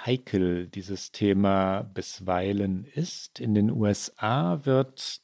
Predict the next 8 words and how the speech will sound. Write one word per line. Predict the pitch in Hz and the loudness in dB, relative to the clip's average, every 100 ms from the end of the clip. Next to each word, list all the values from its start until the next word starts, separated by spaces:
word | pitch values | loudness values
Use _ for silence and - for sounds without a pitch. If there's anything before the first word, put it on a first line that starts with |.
| - | -4
darüber | 117 113 107 123 113 113 117 - | -2 0 2 2 4 2 0 -4
gesprochen, | 117 - - - 113 - 117 117 110 | -6 -6 -6 -6 -6 -2 0 0 -2
dass | 107 - - | -6 -10 -2
der | 110 104 104 - _ _ | 2 2 2 -2 _ _
Einfluss | 98 120 190 - - 147 131 - - | -6 0 2 0 -4 0 0 -2 -8
Israels | 127 - - 110 117 113 98 98 98 - - - _ _ | -8 -8 -2 -2 0 -2 -4 -4 -6 -10 -12 -12 _ _
über | - 147 135 120 | 2 4 6 4
Gebühr | 107 117 101 110 107 107 101 139 | 4 0 2 4 6 6 4 0